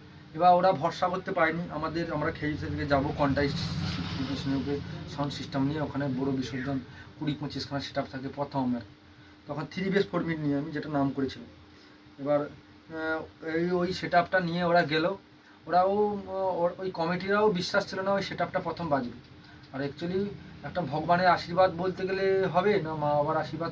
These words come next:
বল-, বললে হবে, বা দর্শকের অতিরিক্ত, অধিকতম ভালোবাসা ছিল বলে ওই থ্রি বিএস ফোর মিট থেকেই প্রথম ওই ভবানী চক বিসর্জনেই নাম করা,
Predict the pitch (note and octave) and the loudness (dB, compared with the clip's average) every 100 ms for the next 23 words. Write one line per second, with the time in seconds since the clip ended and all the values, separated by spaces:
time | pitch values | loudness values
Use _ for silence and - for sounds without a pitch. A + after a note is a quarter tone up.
0 | D#3+ D#3+ E3 E3 E3 F3 F3+ F#3+ G3 - | -6 -6 -6 -4 -2 2 4 4 2 -2
1 | - - - - - D3 C3 C#3+ - D#3+ | -12 -16 -16 -16 -4 -2 2 0 0 -4
2 | F3 C#3+ C#3 - C#3+ - E3+ - F3 C#3 | -4 -6 -8 -6 -6 -2 -4 -4 -4 -4
3 | D3 F3 F3 C#3 D3 D#3 - - F3+ F3+ | -4 -2 -2 0 -2 -2 -4 -4 -2 0
4 | G3 G3 F#3 - - - - E3 - D#3+ | 4 4 2 -4 -12 -14 -6 -6 -6 -6
5 | F3 G3 F#3+ - F3 F3+ F3+ F3+ G3+ - | -2 0 -2 -2 -2 -2 -4 -2 -2 0
6 | D3 C3+ F3 E3 C3+ C#3+ D3 E3 D3 C3 | -2 0 -2 0 0 0 0 -2 -2 -2
7 | D#3 E3 E3+ D3 D3 E3+ G3+ | -4 -2 0 0 0 0 0